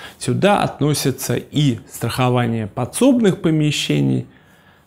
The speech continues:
страхование квартир. Причем чуть ниже мы скажем, что есть страхование квартир, а есть отдельно страхование внутренней отделки квартир.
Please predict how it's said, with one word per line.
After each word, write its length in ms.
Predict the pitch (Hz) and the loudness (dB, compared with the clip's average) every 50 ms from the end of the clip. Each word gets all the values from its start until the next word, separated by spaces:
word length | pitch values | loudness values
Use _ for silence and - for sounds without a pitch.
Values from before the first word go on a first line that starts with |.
| _ - | _ -18
страхование 760 | - - 131 127 - 127 123 131 135 143 139 131 127 123 120 | -6 -4 -4 -2 0 0 2 2 2 2 2 2 2 0 -2
квартир. 640 | - - - 127 127 123 - - - 220 262 294 285 285 - - - - | -4 -6 -4 -4 -4 -4 -6 -4 2 4 4 4 2 0 -6 -12 -12 -10
Причем 320 | - - - - 135 123 120 | -10 -6 -4 -2 -2 0 -2
чуть 260 | - - 131 - - | -2 -4 -4 0 4
ниже 240 | 208 262 277 269 202 | 6 6 6 6 6
мы 160 | 156 143 165 | 4 2 0
скажем, 460 | 156 - - 170 175 170 175 139 120 | 0 -2 0 0 0 2 2 0 -2
что 400 | - - - - 127 127 127 - - - - - - - _ | -2 -6 -4 -2 -2 0 -2 -2 -6 -14 -20 -20 -20 -10 _
есть 260 | - 127 165 151 - | 2 4 4 4 2
страхование 640 | - - 123 - - 135 127 135 147 135 127 127 127 123 | 0 -2 -2 0 2 2 2 4 4 2 2 2 0 -2
квартир, 540 | - - 131 131 131 - - 226 262 247 | -2 -2 0 0 0 0 0 2 2 4
а 60 | 180 131 | 4 2
есть 420 | 117 113 143 208 214 - - - - | 2 2 2 2 0 -2 -6 -8 -4
отдельно 500 | - 135 123 107 127 147 190 196 180 156 | -2 -2 -2 0 2 2 2 4 2 2
страхование 640 | 131 - - 120 - - 120 123 143 175 185 160 131 | 0 -2 -4 -6 -4 -2 -2 0 2 2 2 2 2
внутренней 760 | 123 127 143 170 180 175 - 147 135 131 135 131 127 117 - - | 2 2 2 2 2 2 0 0 0 2 2 0 -2 -4 -6 -6
отделки 580 | 120 117 110 98 107 127 151 151 151 151 - 123 | -6 -6 -4 -2 0 0 0 0 0 -2 -6 -6
квартир. 640 | - - 123 120 120 - - - 190 214 208 214 | -6 -4 -4 -4 -4 -4 -2 0 0 0 0 -2